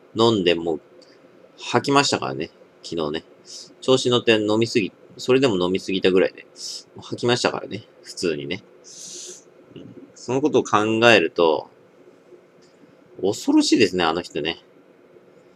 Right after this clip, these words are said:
なんかね、どうやらね、なんか、毎日のように、あの、ウイスキーをね、なんか二百ミリリットルぐらい、毎日あの、ジャックダニエルをね、毎日飲んでるらしいです。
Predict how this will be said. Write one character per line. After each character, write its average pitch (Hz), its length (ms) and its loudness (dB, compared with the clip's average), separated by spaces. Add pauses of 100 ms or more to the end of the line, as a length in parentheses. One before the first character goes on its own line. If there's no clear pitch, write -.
(280)
な 147 140 0
ん 151 40 -2
か 104 100 2
ね、 82 340 2
ど 123 220 6
う 466 60 8
や 113 140 6
ら 85 120 2
ね、 82 380 -2
な 92 100 -2
ん 87 60 -6
か、 - 240 -4 (560)
毎 185 340 2
日 220 240 -2
の 190 140 4
よ 107 140 4
う 92 40 2
に、 90 500 0 (140)
あ 64 80 -8
の、 71 160 -8 (460)
ウ 107 100 2
イ 147 80 4
ス - 140 -6
キ 104 200 2
ー 80 60 2
を - 20 -2
ね、 78 380 0
な 90 100 -4
ん 85 40 -6
か 80 100 -2
二 90 160 -2
百 120 180 0
ミ 117 140 2
リ 110 140 2
リ 101 80 -10
ッ - 20 -20
ト - 100 0
ル 107 100 4
ぐ 107 80 2
ら 98 100 4
い、 - 200 -6 (580)
毎 113 240 2
日 113 220 -2
あ 101 80 4
の、 95 460 2 (880)
ジ - 100 6
ャ 104 40 4
ッ - 20 -2
ク - 140 0
ダ 120 120 6
ニ 107 140 4
エ 85 80 6
ル 78 120 -4
を - 20 -16
ね、 78 320 -10 (800)
毎 104 280 6
日 101 160 -4
飲 104 220 0
ん 101 40 -2
で 98 60 6
る 95 120 2
ら 92 80 4
し - 140 -4
い - 20 -8
で - 60 -14
す。 - 300 -16